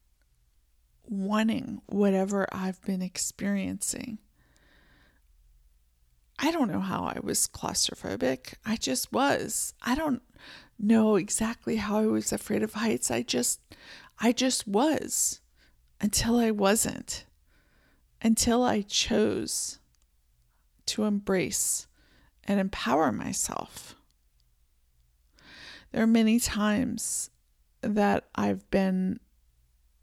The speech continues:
well, I've had that same experience, like I said, not of going on a roller coaster,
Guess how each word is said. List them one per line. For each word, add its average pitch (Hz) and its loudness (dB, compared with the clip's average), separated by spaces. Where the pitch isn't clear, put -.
well, - -2
I've - 0
had 220 2
that - 0
same 208 0
experience, - -2
like 202 -4
I 196 2
said, 190 0
not 190 0
of 196 -2
going 202 4
on 196 0
a 196 0
roller 214 2
coaster, - -2